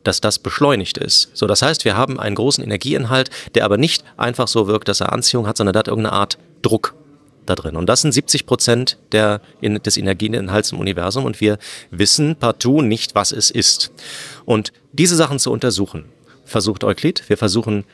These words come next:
mehr rauszufinden über die, äh, Expansionsgeschichte des Universums, weil da steckt drin,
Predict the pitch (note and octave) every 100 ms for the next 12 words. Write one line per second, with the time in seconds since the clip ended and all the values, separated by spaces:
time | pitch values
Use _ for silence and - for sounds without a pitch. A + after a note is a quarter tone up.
0 | _ G2+ A#2 A#2+ B2 - - A2 G2+ G2
1 | G2 F#2+ - - G2 - - - G2+ F2+
2 | A#2 D3+ - - - A2 G#2+ F#2 F2+ A#2+
3 | D#3+ F#3+ - - - - G2+ G2 A2 -
4 | A#2+ - - G#2 G#2 G#2+